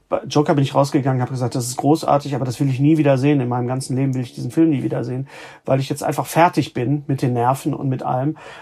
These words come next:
Aber ich habe eine Inter-, Interpretation gesehen,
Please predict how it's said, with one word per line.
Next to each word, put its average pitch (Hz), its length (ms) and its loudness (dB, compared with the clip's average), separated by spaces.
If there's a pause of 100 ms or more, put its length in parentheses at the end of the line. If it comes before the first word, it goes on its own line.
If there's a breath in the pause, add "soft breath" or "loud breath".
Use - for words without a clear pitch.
(120 loud breath)
Aber 143 120 4
ich 143 120 0
habe 147 200 4
eine 147 220 2
Inter-, 147 340 -2
Interpretation 151 760 0
gesehen, 131 540 0